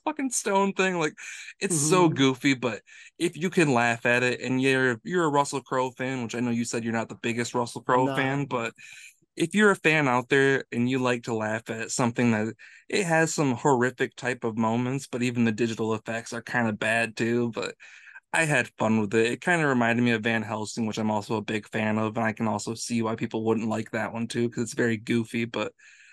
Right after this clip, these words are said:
Speaker 2: It
Speaker 1: I
Speaker 2: is.
Speaker 1: have fun with that shit. <laughs>
Speaker 2: No, yeah, it definitely feels like a mid-two thousands, like, big budget <laughs> type movie,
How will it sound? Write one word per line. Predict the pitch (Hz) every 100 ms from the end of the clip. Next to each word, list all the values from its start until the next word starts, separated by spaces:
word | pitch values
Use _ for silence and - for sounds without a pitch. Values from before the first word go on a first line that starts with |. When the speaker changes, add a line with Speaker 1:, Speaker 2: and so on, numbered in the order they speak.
| - -
Speaker 2:
It | 156 147
Speaker 1:
I | 151
Speaker 2:
is. |
Speaker 1:
have | 151 120 -
fun | 110 104
with | 101
that | 104
shit. | - 101 101 - -
<laughs> | 165 - - _ _ _ _ _ _
Speaker 2:
No, | 220 240
yeah, | 233 254 226 214
it | 220
definitely | 240 240 233 254 240
feels | 214 214 202 196 190
like | 185 170 175
a | 170 170 160
mid-two | 160 165 143 170 151
thousands, | 160 143 147 135 135 127 120 - - -
like, | 135 127
big | 147 139 139
budget | 139 135 139 131 131 -
<laughs> | 123 - _ _ _ -
type | 151 139
movie, | 143 143 139 139 131